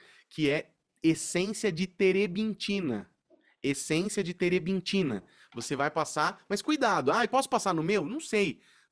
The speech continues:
Às vezes pode ser que o seu verniz tenha alguma coisa diferente. Eu passo no meu, muita gente que eu já indiquei passa, já passei em todos os meus alunos, nunca aconteceu nada. Pega um pouquinho e passa antes pra ver se vai acontecer alguma coisa, tá bom? Pra você não falar que eu sou o culpado por você ter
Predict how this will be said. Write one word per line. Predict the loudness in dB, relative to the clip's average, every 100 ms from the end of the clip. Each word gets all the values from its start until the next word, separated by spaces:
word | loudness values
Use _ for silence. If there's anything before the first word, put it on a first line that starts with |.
| _ -8
Às | -4
vezes | -2 -2
pode | -2 -2
ser | -4
que | -6
o |
seu | -2 0 2
verniz | 2 0 0 -4
tenha | -4
alguma | -4 -2 -4
coisa | 2 4 4 0
diferente. | -2 0 2 0 -2 -10 _
Eu | 0 4
passo | 2 2 0
no | 0
meu, | 0 0 -2 -6
muita | -2 0 2 2
gente | 0
que | -2
eu |
já | -4
indiquei | -4 -4 -6
passa, | 0 2 2 0
já | -4
passei | -4 -6 -6
em |
todos | -4 0 0 2
os |
meus | 0 2
alunos, | 0 -2 -4
nunca | -6
aconteceu | -6 -4 -4 -4 -2
nada. | -2 -4 -10 -20 -20 _
Pega | -4 -4
um | -4
pouquinho | -6 -6 -6 -6 -8 _ -16
e | -8
passa | -2 -2 -2 -2
antes | -2 -2 -4
pra | -6
ver | -6
se | -8
vai | -8 -8
acontecer | -8 -6
alguma | -6 -6 -2
coisa, | -2 -2 -6 -4
tá |
bom? | 0 2
Pra | 0 -12 -8 -4
você | -4
não | -2
falar | -2 -2
que | -2 -6
eu | -4
sou | -6
o | -6
culpado | -8 -2 -2 -2
por | -8
você | -10 -10 -10
ter | -8 -8